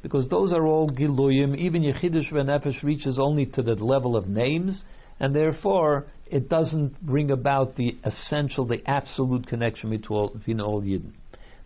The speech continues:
Dafke Va'ata Tetzaveh, it's only when we say Va'ata, which reaches beyond names. Va'ata referring to Moshe Rabbeinu, to his essence,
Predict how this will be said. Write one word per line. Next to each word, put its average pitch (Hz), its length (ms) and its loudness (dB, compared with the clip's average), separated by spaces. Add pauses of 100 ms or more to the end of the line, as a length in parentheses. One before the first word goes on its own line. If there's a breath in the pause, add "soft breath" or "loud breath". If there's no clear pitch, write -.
Dafke 165 420 -2
Va'ata 175 540 -2
Tetzaveh, 113 560 0
it's 117 140 -8
only 165 220 2
when 143 180 0
we 131 80 0
say 139 240 -2
Va'ata, 123 680 -2
which 117 240 -4
reaches 160 400 0
beyond 147 640 0
names. 104 680 -2 (640 loud breath)
Va'ata 165 500 0
referring 156 420 0
to 156 80 0
Moshe 151 320 0
Rabbeinu, 147 720 0
to 147 120 4
his 131 220 2
essence, 170 560 -2